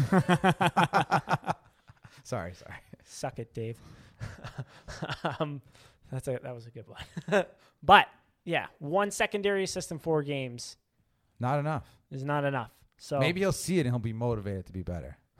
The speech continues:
Speaker 2: All right. S-, uh, no, he'll, he's, he's been blocking. Mitch Marner's been blocking a lot of people
Speaker 1: I, I don't even
Speaker 2: on
Speaker 1: think
Speaker 2: Twitter.
Speaker 1: these guys run their Twitter accounts, to be honest.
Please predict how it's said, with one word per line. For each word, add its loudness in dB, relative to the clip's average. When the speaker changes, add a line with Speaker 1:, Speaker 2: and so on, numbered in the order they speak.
Speaker 2:
All -8
right. -8
S-, -18
uh, 6
no, 0
he'll, 0
he's, -8
he's -4
been -4
blocking. 0
Mitch -4
Marner's 2
been -6
blocking -2
a -8
lot -8
of -18
people -12
Speaker 1:
I, -4
I -8
don't -4
even -4
Speaker 2:
on -6
Speaker 1:
think -2
Speaker 2:
Twitter. -4
Speaker 1:
these -10
guys -14
run -10
their -14
Twitter -12
accounts, -20
to -20
be -18
honest. -20